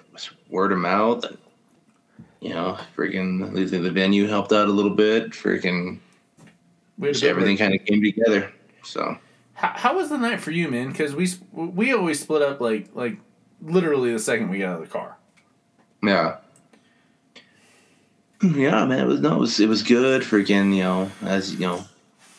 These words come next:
Speaker 1: as things are to happen, freaking things went awry pretty quickly after we got there. I ended up having to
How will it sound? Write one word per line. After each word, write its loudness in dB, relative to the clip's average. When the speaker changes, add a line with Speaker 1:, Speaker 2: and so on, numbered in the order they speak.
Speaker 1:
as 0
things 0
are 0
to -4
happen, 0
freaking -4
things -4
went -2
awry 0
pretty -2
quickly -2
after -4
we -4
got -2
there. 2
I 0
ended -2
up -6
having -2
to -2